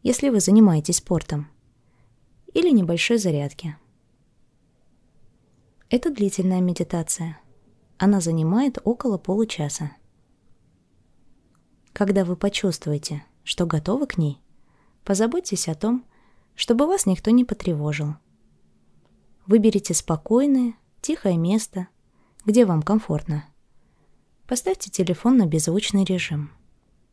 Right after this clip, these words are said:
Это время посвящается только вам и его качество в ваших руках. Приглушите свет, если на улице уже темно.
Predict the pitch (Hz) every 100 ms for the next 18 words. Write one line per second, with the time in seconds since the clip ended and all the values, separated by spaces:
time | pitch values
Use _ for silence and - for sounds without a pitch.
0 | _ _ _ - _ _ _ _ _ _
1 | - 185 190 185 233 277 202 175 - 170
2 | 190 - 254 247 214 220 240 240 226 185
3 | 156 151 - _ _ _ _ _ _ _
4 | - 214 208 175 151 - 151 - 240 -
5 | 214 156 160 - - 170 - 147 - -
6 | _ _ _ _ _ _ _ _ _ _
7 | _ _ _ _ _ - _ _ _ -
8 | - - 247 254 269 339 - 175 165 185
9 | 247 240 - _ _ _ 202 220 226 220
10 | 220 220 214 214 196 190 196 - 196 196
11 | 185